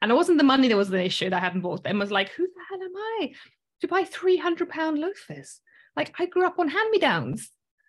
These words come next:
I, n-, n-, no, like, I can't possibly spend that amount of money on shoes." And anyway, literally my vision board's in, on this cupboard door. And I've been looking at Tory Burch loafers. Um, and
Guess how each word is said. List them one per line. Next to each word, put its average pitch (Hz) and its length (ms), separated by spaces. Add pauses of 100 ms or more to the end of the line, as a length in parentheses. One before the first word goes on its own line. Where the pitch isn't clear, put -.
(300)
I, 262 260 (120)
n-, 262 160
n-, 254 440
no, 277 240 (200)
like, 233 340
I 294 60
can't - 340
possibly 330 640
spend 285 360
that 233 120
amount 233 300
of 233 60
money 381 280
on 240 160
shoes." - 240 (1120)
And 262 300
anyway, 233 340
literally 226 320
my 208 120
vision 226 240
board's 190 300
in, 190 380
on 196 80
this 190 80
cupboard 175 240
door. 170 260 (240)
And - 100
I've 190 80
been 202 120
looking 208 180
at 185 160
Tory 170 160
Burch 170 260
loafers. 180 520 (120)
Um, 175 640
and 180 520